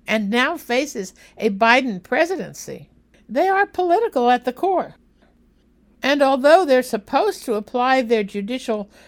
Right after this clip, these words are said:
authority according to the Constitution and federal law, the reality is that they're political animals. And so it's not outside the realm of possibility that they would find verdicts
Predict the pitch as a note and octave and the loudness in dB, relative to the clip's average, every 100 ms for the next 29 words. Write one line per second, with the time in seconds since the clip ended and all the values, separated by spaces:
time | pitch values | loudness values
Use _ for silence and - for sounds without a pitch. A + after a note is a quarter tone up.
0 | _ _ G3 - B3+ E4+ D4+ G3+ F3+ G3+ | _ _ -8 0 4 4 4 0 -4 -8
1 | _ _ _ C4+ - F4 D#4+ D4+ C#4+ - | _ _ _ -8 2 2 4 0 -6 -4
2 | D4 A3+ A#3 D4 C4 - G#3+ E4+ G4+ - | -4 -4 -4 -6 -6 -10 -6 0 0 0
3 | B3 G#3+ G3+ B3 A3 G3+ F#3 A3 D4 F#3+ | -6 -6 -4 -2 0 -2 -2 -2 0 -2
4 | A#3+ _ _ _ _ _ - D#4+ G4 G4 | -6 _ _ _ _ _ -4 0 0 0
5 | F#4+ G4 F#4 D4 A#3 A#3+ - - C4+ C4 | -2 0 2 4 4 2 -6 -4 -2 0
6 | B3+ B3+ C#4 A3+ G#3+ G#3+ G#3 A3 A3+ G3+ | -2 -2 -2 -2 -4 -6 -4 -2 -2 -4
7 | C#3+ - - _ _ _ _ F3+ G#3+ A3 | -8 -16 -20 _ _ _ _ -6 -6 -2
8 | C4+ C4+ C#4+ B3+ _ A#3 - B3 B3+ B3+ | 0 2 2 -2 _ -6 -4 -4 -2 -2
9 | B3+ - A#3 A#3+ - D4 C4+ B3+ C4 C4+ | -4 0 2 2 0 2 2 2 4 4
10 | B3+ B3 B3 B3 A#3+ C4+ G4+ G4 B3+ A#3 | 4 -2 0 0 0 -2 0 2 2 0
11 | G#3+ G#3+ G#3 A3+ A3+ A3+ A3+ A3+ G3 A3 | 0 -2 -2 -2 0 0 0 -2 -2 -2
12 | A3 A3 G3+ A3+ G#3+ G#3 - | -2 -4 -2 -2 -2 -4 -10